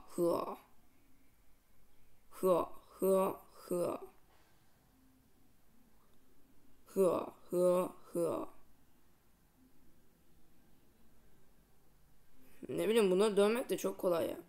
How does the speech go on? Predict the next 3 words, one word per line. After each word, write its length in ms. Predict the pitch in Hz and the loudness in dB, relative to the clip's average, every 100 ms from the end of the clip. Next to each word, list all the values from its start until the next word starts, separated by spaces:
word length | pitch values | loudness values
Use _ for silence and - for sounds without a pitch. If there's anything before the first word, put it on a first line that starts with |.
| - | -8
Lan. 180 | - - - - - - - - - - - - - - | -8 -8 -18 -20 -20 -20 -18 -18 -20 -20 -20 -20 -18 0
Oğlum 760 | 180 214 208 170 160 147 143 76 | 6 8 8 6 2 -4 -8 -10
ya. 500 | 50 50 50 - | -12 -14 -14 -16